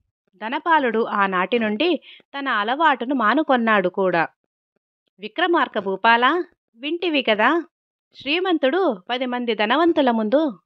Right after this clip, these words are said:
నందగోపాలుని గౌరవించాడు. ఆ గౌరవాన్ని పాటించకుండా నందగోపాలుడు శ్రీమంతుని అవమానించాడు. "ఇది నందగోపాలుని అవివేకము కాదా?"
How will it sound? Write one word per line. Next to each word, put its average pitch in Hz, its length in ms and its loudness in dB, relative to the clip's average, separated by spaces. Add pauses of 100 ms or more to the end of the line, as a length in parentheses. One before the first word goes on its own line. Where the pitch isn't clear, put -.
(100)
నందగోపాలుని 262 800 -2
గౌరవించాడు. 226 840 0 (600)
ఆ 196 140 -8
గౌరవాన్ని 262 640 2
పాటించకుండా 220 920 0 (400)
నందగోపాలుడు 247 880 0
శ్రీమంతుని 240 600 0
అవమానించాడు. 220 920 0 (640)
"ఇది 302 240 -8
నందగోపాలుని 247 880 0
అవివేకము 247 640 -2
కాదా?" 185 500 2